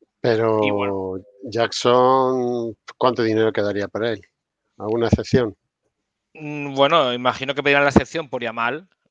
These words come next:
Speaker 2: pero cuenta que si se va Millsap, que se va a ir, son diez millones menos.
Speaker 1: Diez milloncejos.
Speaker 2: Y
Speaker 1: Green,
Speaker 2: siete, y
Speaker 1: siete.
Speaker 2: siete millones de Green, tenemos diecisiete.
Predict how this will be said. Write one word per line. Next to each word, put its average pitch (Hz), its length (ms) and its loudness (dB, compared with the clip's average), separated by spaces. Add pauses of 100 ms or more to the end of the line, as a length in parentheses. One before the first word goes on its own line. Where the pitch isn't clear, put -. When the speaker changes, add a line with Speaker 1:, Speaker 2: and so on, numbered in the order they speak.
(140)
Speaker 2:
pero 131 200 -6
cuenta 131 300 -4
que 143 120 -4
si 135 140 -12
se 127 220 -6
va 139 340 2
Millsap, 139 640 -10 (360)
que 113 100 -20
se 107 120 -14
va 110 120 -4
a 117 60 -2
ir, 101 160 -8
son 110 260 -20
diez 123 200 -4
millones 131 340 -8
menos. 113 280 -6
Speaker 1:
Diez 113 160 0
milloncejos. 98 880 -6
Speaker 2:
Y - 120 -20
Speaker 1:
Green, 131 220 2
Speaker 2:
siete, 147 340 0
y - 40 4
Speaker 1:
siete. 90 260 -4
Speaker 2:
siete 147 220 -6
millones 143 340 -4
de 135 100 -2
Green, 147 200 -6
tenemos 139 280 -6
diecisiete. 147 680 -4